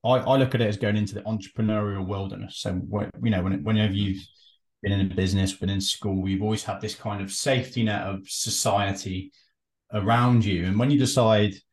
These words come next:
"Oh, I wanna do my own business," you, you kind of step out into this wilderness, and everything all of it is, is on your shoulders. You're responsible for,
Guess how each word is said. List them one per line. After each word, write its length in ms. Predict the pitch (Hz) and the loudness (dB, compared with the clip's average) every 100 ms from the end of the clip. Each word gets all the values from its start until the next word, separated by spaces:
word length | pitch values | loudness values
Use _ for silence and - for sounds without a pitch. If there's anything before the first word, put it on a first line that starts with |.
| _ _ _ _ | _ _ _ _
"Oh, 140 | 87 95 | -2 0
I 20 | |
wanna 180 | 101 98 | 0 -2
do 160 | 98 | -2
my 160 | 98 95 | -2 -2
own 80 | 87 | -2
business," 540 | 127 127 107 - - | -4 -2 -4 -6 -10
you, 140 | 98 95 | -10 -10
you 100 | 101 | -8
kind 220 | - 117 | 0 0
of 60 | 101 | 0
step 360 | - 110 - | -2 -2 -2
out 140 | 98 95 | -4 -4
into 160 | 98 | -4
this 140 | 95 - | -6 -4
wilderness, 500 | 101 101 95 90 - | -2 0 -2 -4 -2
and 80 | 113 | 0
everything 540 | 113 110 - 101 98 | 0 0 -2 -4 -4
all 160 | 101 95 | -4 -6
of 80 | 92 | -6
it 100 | 92 | -8
is, 120 | 95 104 | -6 -6
is 100 | 110 | -2
on 140 | 107 107 | 0 4
your 220 | 113 110 | 4 4
shoulders. 400 | - 101 95 92 | 2 -2 -2 -4
You're 140 | 110 107 | -2 -2
responsible 580 | 107 110 101 - 95 | -2 -6 -10 -8 -10
for, 340 | - 95 90 | -8 -6 -6